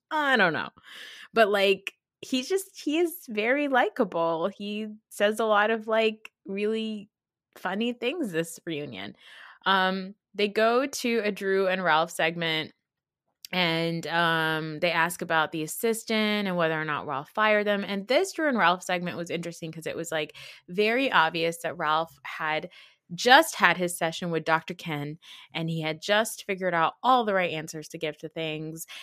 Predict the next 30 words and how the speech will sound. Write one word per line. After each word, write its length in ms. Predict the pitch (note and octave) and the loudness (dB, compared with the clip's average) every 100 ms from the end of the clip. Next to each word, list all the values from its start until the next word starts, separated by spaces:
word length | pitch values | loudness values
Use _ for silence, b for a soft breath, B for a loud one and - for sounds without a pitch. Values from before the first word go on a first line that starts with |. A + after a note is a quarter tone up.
| B - | B -8
And 180 | D#3 - | -6 -4
it 160 | G3 | -4
just, 420 | A#3 A3+ - - - _ | 0 -2 -4 -10 -14 _
his 280 | - A#3+ A3+ _ - | -6 -4 -4 _ -10
answers 380 | G#3 G#3 C4 B3 | -6 -4 -4 -2
were 140 | B3 | -4
so 440 | A3 - F#3+ E3+ F3+ | -4 -2 0 2 2
polished, 720 | - D#3 D#3+ E3 E3+ G#3 - | 2 4 4 4 0 -2 -6
and 160 | F#3 F3 | -6 -4
Drew 320 | F3 F#3 G3+ | -4 -2 0
was 260 | A3 G3 G3 B B - | 0 -2 -6 B B -8
responding 500 | F3+ - E3 D#3 F3 | -6 0 0 0 -2
in 100 | F3 | -4
such 180 | F#3 E3+ | -4 -2
a 40 | |
way 200 | D3 E3 | 0 0
that 140 | F3 | 0
it 80 | F#3 | -2
just 200 | A3+ G#3+ | -8 -10
came 240 | - A#3 A3 | -6 -4 -2
off 180 | A3 | -4
faker 460 | - - D#3+ D#3+ D#3+ | -8 -6 -6 -4 -6
than 160 | D#3+ - | -6 -8
ever. 320 | C#3 - - | -8 -6 -2
Like, 160 | A#3 A#3 | 0 0
the 80 | |
two 320 | - - C4+ C#4+ | -6 -2 0 2
of 120 | D#4+ | 0
them 140 | F#4 | -4
together 640 | F#4+ C#4 G3+ E3 E3+ D#3 | 0 2 4 4 4 2